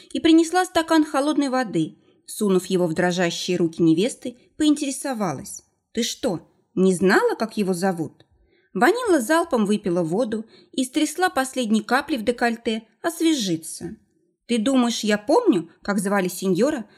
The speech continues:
от которого мы в город подались?» – воскликнула она. «Мне тогда лет пять было всего.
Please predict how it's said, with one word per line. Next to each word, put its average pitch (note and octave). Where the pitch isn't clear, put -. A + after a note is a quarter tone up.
от D4
которого F4
мы D#4+
в D4
город C#4+
подались?» – A#3+
воскликнула F3+
она. E3
«Мне F4
тогда D#4+
лет D#4
пять G3+
было F3
всего. E3+